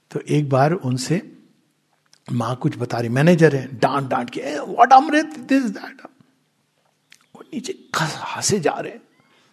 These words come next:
he is smiling, he is almost on the verge of laughter। बाकी साधक serious।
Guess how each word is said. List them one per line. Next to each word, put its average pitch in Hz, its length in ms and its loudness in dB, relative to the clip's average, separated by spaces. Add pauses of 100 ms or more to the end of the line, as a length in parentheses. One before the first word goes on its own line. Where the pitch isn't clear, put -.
(1120)
he 196 160 -12
is - 160 -6
smiling, 240 680 -8
he 233 140 -8
is - 140 -12
almost 233 300 -6
on 233 120 0
the 202 100 0
verge 226 260 4
of 214 120 -2
laughter। - 420 -4 (1080)
बाकी 156 300 -12
साधक 143 360 -4
serious। - 760 -8